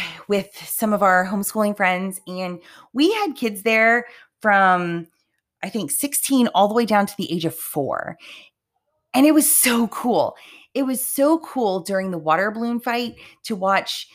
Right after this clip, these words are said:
the older kids be kind and gentle with the younger kids and to watch them come alongside the younger kids and help them. Or during some of the relay races, work together and, you know,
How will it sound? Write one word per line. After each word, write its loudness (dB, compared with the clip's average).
the -8
older 2
kids -10
be -12
kind -4
and -8
gentle -6
with -8
the -10
younger -6
kids -12
and -4
to -6
watch 0
them -2
come 2
alongside 4
the -2
younger -2
kids -8
and -8
help -4
them. -8
Or 4
during -2
some -2
of -2
the -6
relay 2
races, 0
work 0
together 4
and, -2
you -8
know, -4